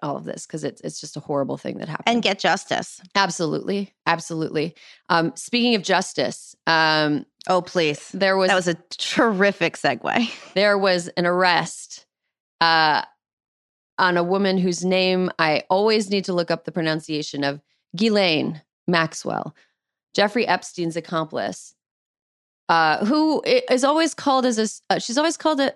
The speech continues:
Speaker 1: a socialite, but I feel like she's more of a so-, a sociolite,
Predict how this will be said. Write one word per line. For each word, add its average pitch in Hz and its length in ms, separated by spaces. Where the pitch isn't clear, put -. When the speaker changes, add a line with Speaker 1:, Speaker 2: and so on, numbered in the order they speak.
Speaker 1:
a - 80
socialite, 190 760
but 190 80
I 208 80
feel 302 220
like 269 120
she's 214 220
more 220 140
of 196 100
a 190 80
so-, - 320
a 202 40
sociolite, 175 1040